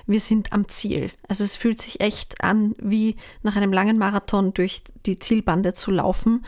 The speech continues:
und etwas geschafft zu haben. Und es ist auch ein, ein großer Schritt. Und gerade nach einer langen Kinderwunschzeit ist dann ein, ist das ein ganz heiß ersehnter Moment, der sich auch sehr ins Hirn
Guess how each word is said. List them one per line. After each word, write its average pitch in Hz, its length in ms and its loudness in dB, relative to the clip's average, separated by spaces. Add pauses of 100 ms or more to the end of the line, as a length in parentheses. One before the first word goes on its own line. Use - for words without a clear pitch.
(400)
und 208 160 2
etwas - 420 -4
geschafft - 520 -2
zu 180 160 -2
haben. - 260 -4
Und 214 240 0
es 208 120 0
ist - 240 0
auch - 200 0
ein, 202 160 2 (340)
ein 226 160 4
großer 202 380 2
Schritt. - 400 -2
Und 190 180 -2
gerade 180 300 2
nach 180 180 0
einer 185 160 0
langen 214 460 2
Kinderwunschzeit 208 840 0
ist - 180 -6
dann 185 100 0
ein, 196 180 0 (400)
ist - 240 -2
das 185 200 0
ein 196 220 0
ganz 202 520 -2
heiß 180 280 0
ersehnter 190 720 -2
Moment, 202 640 2 (600)
der 220 180 2
sich - 260 -2
auch 208 160 0
sehr 240 340 2
ins 233 260 2
Hirn 247 260 2